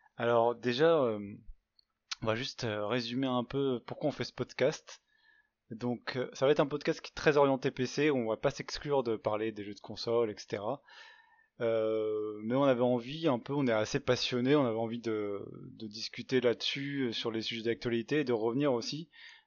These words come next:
euh, beaucoup sur les jeux, euh, qui sont mis à jour, euh, au cours des années, avec des D L C, des, des mises à jour gratuites. Donc, ce qui se fait beaucoup de nos jours.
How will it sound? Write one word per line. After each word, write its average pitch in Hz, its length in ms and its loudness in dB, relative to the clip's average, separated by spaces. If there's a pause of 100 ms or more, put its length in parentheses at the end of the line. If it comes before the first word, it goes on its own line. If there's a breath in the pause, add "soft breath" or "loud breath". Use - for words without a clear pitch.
(100)
euh, 110 120 -2
beaucoup 117 400 -8
sur 127 240 0
les 113 160 -2
jeux, 131 440 -2
euh, 107 280 2
qui - 100 -14
sont 123 320 -6 (140)
mis 123 200 0
à 123 120 6
jour, 135 500 0
euh, - 380 -4
au 113 80 -6
cours 120 180 -2
des 117 180 2
années, 127 380 4
avec 107 220 2
des 110 80 -4
D 107 100 -2
L 107 140 -2
C, 127 180 0
des, 113 220 -2
des 107 100 -6
mises 107 180 -6
à 110 60 0
jour 107 140 -8
gratuites. 104 480 -10 (440 loud breath)
Donc, 107 120 -8
ce - 60 -6
qui 127 60 -4
se - 60 -6
fait 123 140 -2
beaucoup 117 400 -8
de 117 60 -8
nos 110 140 -8
jours. 127 320 -6